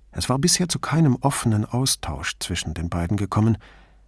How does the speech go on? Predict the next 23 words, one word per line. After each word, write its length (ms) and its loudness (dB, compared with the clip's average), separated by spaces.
aber 200 -6
der 100 -2
Rosenkranz 680 0
hatte 180 -2
sie 140 0
im 200 -4
Geiste 480 -4
vereint. 680 -10
Bei 120 -2
der 240 -4
Erinnerung 580 0
an 160 0
die 140 -4
Miene, 440 2
die 180 -12
Grifoni 540 -8
aufgesetzt 680 -6
hatte, 220 -4
schauderte 680 0
Brunetti 520 -10
vor 340 -8
ihrem 300 -6
Betrugsmanöver, 1040 -4